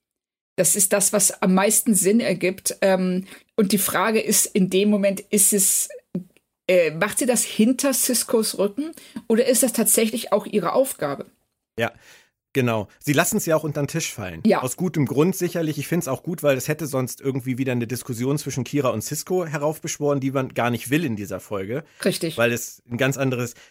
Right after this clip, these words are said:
Speaker 2: Thema ist und weil ja auch der Umgang von Sisko und Kira in dieser Folge miteinander,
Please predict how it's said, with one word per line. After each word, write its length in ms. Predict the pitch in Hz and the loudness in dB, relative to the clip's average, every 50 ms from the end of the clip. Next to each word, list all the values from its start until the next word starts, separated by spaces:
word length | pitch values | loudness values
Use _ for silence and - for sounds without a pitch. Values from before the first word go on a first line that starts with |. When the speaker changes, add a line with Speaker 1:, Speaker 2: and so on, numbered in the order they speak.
| _ _ _ _ | _ _ _ _
Speaker 2:
Thema 320 | - 160 185 196 160 123 | 0 2 4 4 4 2
ist 160 | 110 113 - | 0 -2 -2
und 140 | 120 127 117 | -2 -2 0
weil 160 | 123 131 151 | 2 2 2
ja 140 | 156 151 123 | 2 0 0
auch 120 | 135 123 | -2 -4
der 220 | - - 131 123 - | -4 -4 -4 -2 0
Umgang 340 | 202 233 254 190 131 117 110 | 0 0 2 2 0 -2 -2
von 160 | - 120 110 | -4 -6 -6
Sisko 340 | - - 165 - - - 123 | -6 -6 -8 -8 -8 -8 -6
und 140 | 120 113 | -6 -8
Kira 300 | - - 165 175 160 143 | -8 -8 -8 -6 -4 -4
in 160 | - - 120 113 | -4 -4 -4 -4
dieser 240 | 127 117 120 117 | -4 -4 -6 -6
Folge 440 | - - - 131 135 135 131 131 131 - _ _ _ _ _ _ _ _ | -6 -4 -2 -2 -2 0 -2 -2 -4 -6 _ _ _ _ _ _ _ _
miteinander, 840 | - 139 143 139 127 127 123 120 131 151 185 180 139 110 110 127 156 | -4 -4 -4 -2 -2 -2 0 0 2 2 2 0 0 0 0 -2 -4